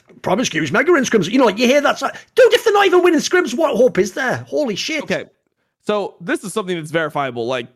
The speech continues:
Speaker 2: th-, I mean, they, they literally, uh, they normally go zero five. So for people that don't understand what winning two games in scrims means,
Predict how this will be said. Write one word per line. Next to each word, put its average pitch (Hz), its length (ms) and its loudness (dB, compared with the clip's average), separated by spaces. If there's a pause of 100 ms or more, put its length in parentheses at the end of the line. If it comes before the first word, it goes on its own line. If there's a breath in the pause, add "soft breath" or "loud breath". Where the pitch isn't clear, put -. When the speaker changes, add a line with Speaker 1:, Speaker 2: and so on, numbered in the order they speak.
(240)
Speaker 2:
th-, 165 140 -8
I 185 100 0
mean, 170 200 -6 (120)
they, 202 240 -2
they 180 240 -4
literally, 180 600 -4 (260 loud breath)
uh, - 120 -6 (100)
they 208 240 -2
normally 202 420 -2
go 160 380 -4
zero 165 320 -2
five. 131 280 -6
So 185 120 -2
for 202 160 -8
people 269 220 -6
that 214 80 0
don't 202 120 -4
understand 170 460 -4 (220 soft breath)
what 180 280 -4 (300 soft breath)
winning 208 240 -2
two 226 140 -4
games 190 260 -2
in 165 100 -6
scrims 185 340 -6
means, 185 340 -6